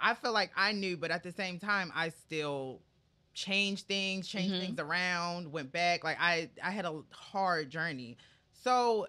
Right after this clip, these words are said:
Speaker 1: granted, I did know as a child, and I knew what steps I was gonna take when I was eighteen, but after, I would wanna say maybe, like, twenty, hmm. Like, in my mid-twenties, I knew for sure that this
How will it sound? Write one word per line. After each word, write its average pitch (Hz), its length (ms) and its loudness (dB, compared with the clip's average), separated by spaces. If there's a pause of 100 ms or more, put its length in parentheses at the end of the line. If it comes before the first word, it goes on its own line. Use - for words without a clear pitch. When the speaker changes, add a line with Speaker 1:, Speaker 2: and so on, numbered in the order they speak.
Speaker 1:
granted, 226 320 2
I 196 120 4
did 202 240 2
know 214 160 0
as 185 220 -4
a 208 60 -4
child, 196 420 0
and 170 100 -4
I 151 80 -2
knew 180 180 -6
what 175 140 -8
steps 175 240 -2
I 180 80 0
was 156 140 -8
gonna 170 220 -6
take 180 220 -8
when 180 100 -8
I 180 60 -2
was 175 160 -6
eighteen, 190 560 -8 (540)
but 190 420 2 (1000)
after, 202 300 4
I 214 80 4
would 220 140 -4 (160)
wanna 220 320 -2
say 214 140 0
maybe, 196 300 -2
like, 165 220 -2 (220)
twenty, 185 800 -6 (680)
hmm. 123 200 -10 (2750)
Like, 202 240 -4 (480)
in 214 120 -4
my 226 140 0
mid-twenties, 190 800 -4
I 165 140 -2
knew 160 240 -4
for 139 240 -8
sure 170 480 -4
that 151 220 -6
this 160 160 -8